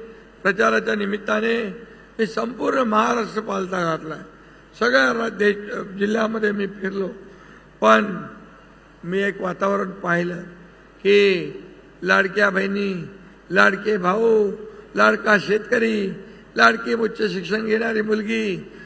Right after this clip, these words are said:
वयश्री योजना, ज्येष्ठ कामगार, सगळ्यांनी ठरवलंय की कधी वीस तारीख येते आणि कधी महायुतीला मतदान करतोय,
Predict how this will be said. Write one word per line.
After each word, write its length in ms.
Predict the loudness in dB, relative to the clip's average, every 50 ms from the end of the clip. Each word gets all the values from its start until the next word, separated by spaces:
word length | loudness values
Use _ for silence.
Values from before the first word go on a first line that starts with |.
| -20 -10 -4
वयश्री 520 | 0 2 2 4 4 2 2 0 -2 -4 -2
योजना, 680 | 0 0 0 2 2 0 0 0 -2 -2 -2 -4 -6 -8 -12 -18 -20 -20 -20 -14 -4 2
ज्येष्ठ 380 | 4 4 4 4 0 -2 0 0 2 2 0 -2 -4 -6 -10 -14 -18 -20 -20 -20 -20 -18 -8 -2
कामगार, 680 | 0 0 2 0 0 0 0 2 4 4 4 2 0 -4 -8 -12 -16 -18 -20 -20 -20 -20 -16 -8 -2
सगळ्यांनी 680 | -2 0 2 2 2 2 2 0 0 -2 -2 -4 -6 -8 -12 -16 -8 -2 0
ठरवलंय 600 | 2 2 2 4 4 4 4 2 0 -4 -8 -10 -14 -16 -18 -20 -20 -20 -20 -20 -20 -20 -10 0 4
की 120 | 6 6
कधी 440 | 6 6 4 4 4 4 4 2 4
वीस 320 | 4 2 2 2 2 4
तारीख 240 | 6 6 6 6 4 4
येते 540 | 4 4 6 8 8 8 8 8 6 4 2 -2 -6 -12 -14 -16 -18 -12 -2 2
आणि 180 | 4 4 4 4 4
कधी 220 | 2 2 4 4 4
महायुतीला 760 | 4 6 8 8 10 10 8 6 6 4 4 6 6 6
मतदान 460 | 4 4 2 2 4 4 4 4 4 2
करतोय, 640 | 2 2 2 2 4 8 10 12 12 12 12 10